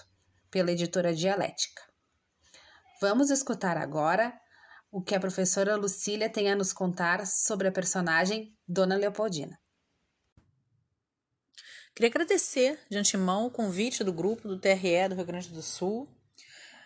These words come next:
Speaker 2: pra participar desse podcast tão potente, com uma temática tão potente, sobre a atuação de mulheres, né? Sobre os papéis das mulheres na sociedade brasileira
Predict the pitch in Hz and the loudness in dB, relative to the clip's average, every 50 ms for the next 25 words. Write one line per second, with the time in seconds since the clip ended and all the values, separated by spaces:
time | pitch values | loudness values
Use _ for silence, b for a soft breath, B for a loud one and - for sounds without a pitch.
0 | B B B _ _ _ - - 208 233 262 311 - - 370 - - - - - | B B B _ _ _ 2 6 6 6 6 4 2 2 2 2 2 2 4 4
1 | - 311 427 392 - - - 381 311 - - - 254 254 349 - - - - 226 | 4 4 4 4 2 4 2 2 2 2 4 4 4 4 4 4 2 0 0 2
2 | - 302 370 - 427 403 - - 226 233 285 349 - - - 202 180 180 - 214 | 0 0 2 2 0 2 2 4 2 4 4 2 2 2 2 4 2 2 2 2
3 | 208 220 - 240 220 220 254 - - - 233 277 320 339 - 233 - - 220 233 | 2 4 4 6 6 6 6 4 4 2 2 2 2 4 4 2 4 4 2 2
4 | 269 311 - - - 196 190 190 B B B B B B B B - - 226 247 | 2 2 2 0 0 0 -2 -4 B B B B B B B B 2 4 6 6
5 | 254 254 - 330 285 - - 320 349 370 370 285 226 208 220 262 311 302 247 220 | 6 6 6 6 6 6 4 2 2 2 4 6 8 8 8 6 6 4 4 6
6 | 226 226 240 294 339 - - 247 226 247 - - - 285 277 - - - 247 302 | 6 6 6 4 2 2 2 2 4 4 4 4 4 4 2 4 4 6 6 6
7 | 359 330 269 269 254 254 226 208 202 202 220 262 285 277 233 - 214 220 220 - | 6 6 6 6 6 6 6 8 8 8 6 6 4 2 2 4 4 6 6 6
8 | 220 - - 214 190 208 220 226 202 196 208 208 202 185 180 185 190 220 269 294 | 6 4 4 4 6 6 6 6 4 4 4 4 6 6 6 6 6 6 6 4
9 | 320 | 2